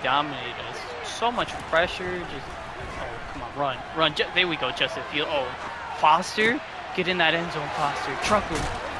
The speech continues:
In there, he's in there, let's go. All right, we, we are starting this game against Tennessee way better than we did last time.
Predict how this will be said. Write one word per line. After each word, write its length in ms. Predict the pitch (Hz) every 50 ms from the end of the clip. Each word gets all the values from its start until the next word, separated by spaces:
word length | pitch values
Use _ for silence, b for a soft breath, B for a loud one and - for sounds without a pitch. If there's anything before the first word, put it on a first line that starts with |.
| - -
In 160 | 262 262 254
there, 120 | 247 233
he's 240 | 220 285 311 302 262
in 280 | 339 349 339 311 302 285
there, 500 | 294 285 - - 339 294 269 254 247 240
let's 320 | 254 294 269 226 - - - -
go. 760 | 262 254 262 262 262 262 262 262 262 254 247 240 233 226 226 - - - - - - -
All 160 | - 147 147 131 113 117
right, 260 | 123 135 131 123 120 113
we, 480 | - 170 180 180 165 143 131 127 131 160
we 60 | 165
are 60 | 131
starting 320 | - - - 139 127 123 120 117
this 180 | 131 139 151 - - -
game 140 | 127 127 123
against 320 | - - - - - -
Tennessee 600 | - 143 - - - - - 117 123 - 135 135 143
way 460 | 147 160 165 170 175 170 156 147 143
better 340 | - 131 123 120 120 120 120
than 120 | 120 120
we 240 | 120 - - - 127
did 120 | 123 120 127
last 320 | 123 120 123 131 139 - -
time. 220 | - 117 113 123